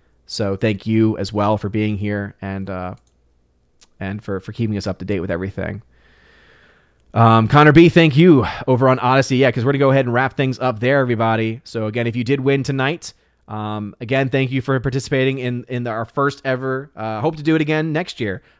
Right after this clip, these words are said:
uh, Dirty Santa. Uh, so we had ten winners. So again, I have the list written down. Email me, odinsmovieblog at gmail dot com, or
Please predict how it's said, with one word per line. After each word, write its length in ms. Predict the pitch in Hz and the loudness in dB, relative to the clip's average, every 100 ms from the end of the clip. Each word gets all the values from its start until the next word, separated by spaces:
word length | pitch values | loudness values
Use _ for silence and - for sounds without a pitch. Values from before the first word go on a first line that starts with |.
| - | -10
uh, 180 | 107 104 | -6 -4
Dirty 320 | 127 160 151 | 0 2 0
Santa. 480 | - 151 139 147 160 _ _ - | 0 -2 -2 -4 -8 _ _ -10
Uh, 160 | 104 | -8
so 180 | 107 107 | -6 -6
we 120 | 107 | -4
had 120 | 110 | -6
ten 300 | - 165 156 151 | -4 -4 -2 -4
winners. 420 | 135 147 143 143 | -4 -2 -2 -4
So 480 | - 131 117 113 113 _ _ _ | -4 0 0 0 -4 _ _ _
again, 440 | 120 139 139 135 135 | -4 0 0 0 -4
I 120 | 120 | -2
have 160 | 131 127 | 0 2
the 80 | 123 | 0
list 240 | 131 - | 0 -2
written 220 | 135 127 | -2 -2
down. 460 | 120 127 127 127 127 - | -2 0 0 -2 -6 -6
Email 440 | 151 147 143 143 | -2 0 2 0
me, 300 | 139 135 135 - | 0 -2 -4 -4
odinsmovieblog 680 | 131 139 135 123 135 135 131 | -2 -2 -2 -4 -2 0 0
at 60 | 117 | -2
gmail 280 | 131 131 127 | -2 -2 -2
dot 220 | 123 117 | -2 -6
com, 420 | - 131 127 127 - | -6 -4 -2 -4 -4
or 280 | 120 113 | -4 -4